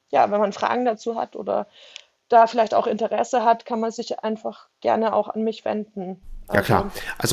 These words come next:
Speaker 2: Also, wo, sag mal vielleicht, äh, wo findet man das? Ich werde die Sachen auch entsprechend in den Shownotes verlinken, aber wenn jemand das Smartphone gerade in der Hand hat und mal eben googeln möchte, äh,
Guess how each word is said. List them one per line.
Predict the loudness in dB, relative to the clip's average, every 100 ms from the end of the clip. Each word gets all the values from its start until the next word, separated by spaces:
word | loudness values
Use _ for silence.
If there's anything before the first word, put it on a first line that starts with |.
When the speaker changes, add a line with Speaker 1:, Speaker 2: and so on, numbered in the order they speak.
| 4
Speaker 2:
Also, | 6
wo, | 4 8 8
sag | 6 6
mal | 4
vielleicht, | 4 2 2 2
äh, | 2 0
wo |
findet | 0 2 2
man | 4 2
das? | 2 0
Ich | 0
werde | 0
die | 2
Sachen | 2 2 0
auch |
entsprechend | -2 -4 -4 -4 -2
in |
den | -2
Shownotes | 0 2 2 0 -2
verlinken, | -2 0 0 -2
aber | 0 0 0 0 0 -4 -12 -4
wenn | 0
jemand | 4 4 4
das | 2
Smartphone | 2 0 0 -2
gerade | 0 0
in |
der | 0
Hand | 0 0
hat | 0
und | 0
mal | 0
eben | 0 -2
googeln | 2 4 4
möchte, | 0 -2 -4
äh, | -2 -2 -2